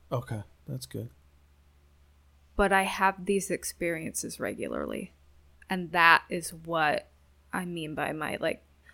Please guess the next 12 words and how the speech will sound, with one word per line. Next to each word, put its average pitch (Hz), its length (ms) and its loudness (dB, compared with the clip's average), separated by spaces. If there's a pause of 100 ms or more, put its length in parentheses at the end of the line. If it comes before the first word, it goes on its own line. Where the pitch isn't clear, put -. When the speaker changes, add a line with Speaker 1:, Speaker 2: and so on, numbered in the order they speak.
(140)
Speaker 2:
like, 185 340 0
things 190 400 2
just, 185 260 0
like, 175 280 2
eh, 190 120 2
they're 185 160 4
in 180 220 0
alignment. 156 560 -4 (340)
Like, 160 380 0 (500)
it's - 200 -6
like, - 260 -2 (1400)
boom, 185 440 0